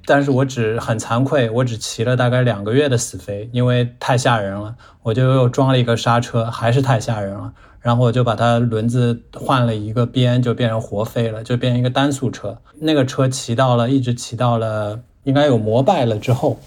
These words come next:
就是开始有共享单车了。因为那个车一开始觉得帅，后来只是把它当交通工具了。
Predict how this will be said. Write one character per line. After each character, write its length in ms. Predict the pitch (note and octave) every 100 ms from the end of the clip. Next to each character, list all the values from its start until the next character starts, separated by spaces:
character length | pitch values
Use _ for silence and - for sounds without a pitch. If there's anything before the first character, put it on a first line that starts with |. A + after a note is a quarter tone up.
| - - - _
就 140 | - D3
是 80 |
开 180 | C#3 D#3
始 120 | D3+
有 100 | C3+
共 180 | G#2+ D3+
享 200 | A#2+ G#2
单 180 | A#2+ B2+
车 220 | C3 C3+
了。 100 | A2+ A#2+
因 120 | D#3
为 60 |
那 120 | E3 F3
个 80 |
车 460 | C#3 - D#3 D#3 D#3+ - - -
一 100 | -
开 220 | D3+ E3+ F3
始 380 | - A2+ A2 -
觉 220 | - A#2
得 160 | B2
帅， 400 | A#2 - C#3 G#2 A2+
后 200 | - C3+
来 160 | A#2+
只 120 | A#2+
是 200 | G#2 B2+
把 120 | A#2+ A2+
它 120 | A#2
当 240 | B2 B2+
交 160 | B2+ B2+
通 160 | C3+
工 180 | B2+ C3
具 220 | C3+ C3+
了。 120 | A2